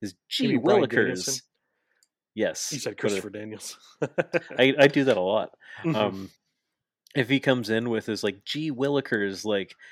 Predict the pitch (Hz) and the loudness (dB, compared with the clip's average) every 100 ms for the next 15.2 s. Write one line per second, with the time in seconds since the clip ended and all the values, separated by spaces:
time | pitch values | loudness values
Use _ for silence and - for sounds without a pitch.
0 | - - - 123 120 98 - 113 - - | -20 -20 -4 -2 -2 -8 -10 -12 -10 -8
1 | - 156 - 123 - 139 127 131 139 123 | -2 -2 -2 -14 -6 -4 -2 0 0 -2
2 | 104 104 92 - - _ _ - 120 107 | -4 -6 -6 -12 -14 _ _ 2 2 2
3 | - 110 104 101 95 92 95 - 95 _ | -4 -6 -4 -4 -4 -6 -8 -12 -20 _
4 | _ _ _ _ _ 110 123 110 110 110 | _ _ _ _ _ 6 6 6 -2 -2
5 | 113 - 104 98 95 92 92 92 - _ | -4 -4 -2 -2 -4 -6 -8 -10 -18 _
6 | _ _ _ _ 120 110 120 - 123 113 | _ _ _ _ 2 2 0 2 2 4
7 | 110 113 107 101 98 - 117 117 107 101 | 2 2 0 -4 -10 -14 -2 2 4 2
8 | 104 98 107 101 95 107 107 131 131 - | -2 -2 -2 -2 -4 -2 0 0 -4 -4
9 | 107 92 92 92 113 101 101 104 101 - | -4 -4 -8 -2 0 0 -4 -4 -6 -6
10 | 98 - - 104 - 110 - - - - | -6 -6 -4 -4 -4 -8 -8 -20 -20 0
11 | 107 104 107 101 110 - 104 95 101 - | 4 4 2 2 2 0 -8 -4 -6 -6
12 | 101 101 95 104 104 104 _ _ _ _ | -10 -10 -6 -4 -4 -8 _ _ _ _
13 | _ 127 110 104 _ _ 139 127 113 123 | _ -12 -12 -18 _ _ -6 -2 4 4
14 | 180 156 113 127 123 110 104 98 113 107 | 4 2 0 -4 -4 -6 -12 -8 -8 -8
15 | 101 | -10